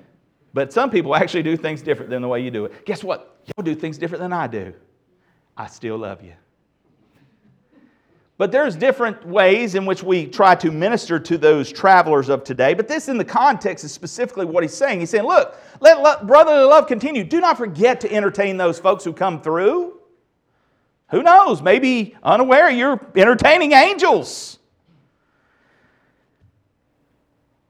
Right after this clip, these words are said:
In the ancient world, those motels did not exist. L-, listen to this. This is some, some history for you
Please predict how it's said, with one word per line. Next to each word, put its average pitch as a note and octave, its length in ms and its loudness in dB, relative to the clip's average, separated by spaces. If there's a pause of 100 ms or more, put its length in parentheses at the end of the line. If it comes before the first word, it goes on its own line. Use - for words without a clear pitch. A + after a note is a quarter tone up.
(1900)
In D3 140 -8
the D3+ 100 -2
ancient F#3 320 -2
world, F3+ 400 6
those D#3+ 220 2
motels F3+ 500 4
did D#3 160 -6
not F3 180 4
exist. D#3+ 920 0 (1700)
L-, - 380 -18
listen C4 400 -4
to B3 80 0
this. E3+ 180 2
This C4 180 -8
is A3+ 120 -10
some, F#3 340 -8
some F#3 180 -6
history E3+ 460 -2
for C#3 320 -2
you G2+ 400 -8